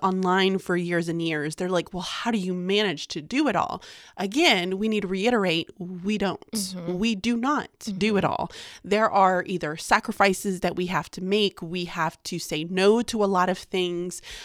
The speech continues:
Speaker 1: Um, so whereas everybody else is out and about, you know, having a great time with their friends and doing all these fun things, we're like, we are sitting here working because that's the sacrifice that we're choosing to make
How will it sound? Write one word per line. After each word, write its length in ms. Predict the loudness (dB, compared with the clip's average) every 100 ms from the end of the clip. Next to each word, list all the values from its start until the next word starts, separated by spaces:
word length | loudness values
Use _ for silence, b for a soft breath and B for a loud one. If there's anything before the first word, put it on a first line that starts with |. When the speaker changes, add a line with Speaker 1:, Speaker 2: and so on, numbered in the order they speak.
| B B
Speaker 1:
Um, 260 | 2 2 2
so 140 | 2
whereas 600 | 6 6 6 6 2 4 2
everybody 400 | 4 4 4 6
else 260 | 6 4 -4
is 120 | 2
out 140 | 4 4
and 80 | 2
about, 460 | 6 8 8 6
you 80 | 2
know, 100 | 2
having 340 | 4 4 4 0
a 60 |
great 280 | 0 -2 0
time 340 | 2 4 4
with 120 | 0 2
their 160 | 2
friends 540 | 4 4 4 2 -2 -2
and 140 | 0
doing 240 | 2 4
all 80 | 2
these 200 | 0 -6
fun 280 | 2 2 2
things, 460 | 2 4 4 2 2
we're 120 | 4
like, 300 | 6 4 2 0
we 200 | 2 4
are 160 | 4 4
sitting 320 | 4 2 2
here 260 | 2 2 2
working 420 | 0 0 -2 -6 B B -4
because 180 | 0
that's 220 | 2 0 -2
the 80 |
sacrifice 540 | -4 -2 -2 -2 -2 -2
that 160 | -2
we're 80 | -2
choosing 400 | -4 -6 -4 -6
to 120 | -4
make 220 | -2 -2